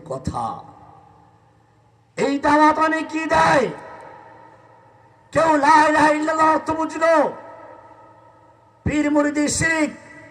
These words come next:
মাজার দরগা শিরিক, এমনকি মাযহাব মানাও নাকি শিরিক।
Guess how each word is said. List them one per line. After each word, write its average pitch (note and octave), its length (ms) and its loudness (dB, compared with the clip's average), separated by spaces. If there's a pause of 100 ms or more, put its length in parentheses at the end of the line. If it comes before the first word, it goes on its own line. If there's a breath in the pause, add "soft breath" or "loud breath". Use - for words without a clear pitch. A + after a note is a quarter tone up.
(360)
মাজার D4 540 2
দরগা D#4 400 2
শিরিক, F4 420 0 (2500)
এমনকি G3+ 640 -4
মাযহাব E3+ 560 -4
মানাও E3 380 -4
নাকি D#3+ 300 -8
শিরিক। - 580 -18